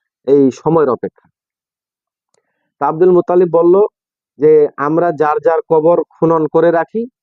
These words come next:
আর মৃত্যু হয়ে গেলে আমরা যাতে খালি কোনো রকম এখানে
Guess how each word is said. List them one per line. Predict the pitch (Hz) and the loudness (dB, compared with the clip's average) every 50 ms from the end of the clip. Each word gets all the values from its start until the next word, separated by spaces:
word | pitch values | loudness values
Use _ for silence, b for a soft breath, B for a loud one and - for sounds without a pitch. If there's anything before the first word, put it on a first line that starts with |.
| _ _ _ _ _ _ _ _ _ _ - | _ _ _ _ _ _ _ _ _ _ -6
আর | 113 120 123 123 123 123 123 117 - _ _ _ 127 | -4 -2 -2 -2 -2 -4 -6 -8 -12 _ _ _ -4
মৃত্যু | 139 156 170 160 _ - 170 | 0 0 -2 -2 _ -4 -2
হয়ে | 151 160 170 175 185 | 0 2 2 2 4
গেলে | 196 220 320 277 - - _ - | 2 2 0 -2 -6 -8 _ -8
আমরা | - 175 175 170 160 | -6 -4 -4 -2 -2
যাতে | 151 156 147 160 147 | -2 -4 -2 -2 -4
খালি | 156 147 147 | -2 -2 -2
কোনো | - 151 147 147 147 | -2 -2 -2 -2 0
রকম | 147 127 123 139 135 123 117 - _ _ _ _ - | -2 -2 -2 -4 -4 -4 -6 -12 _ _ _ _ -10
এখানে | 123 127 139 135 | -6 -4 -2 -2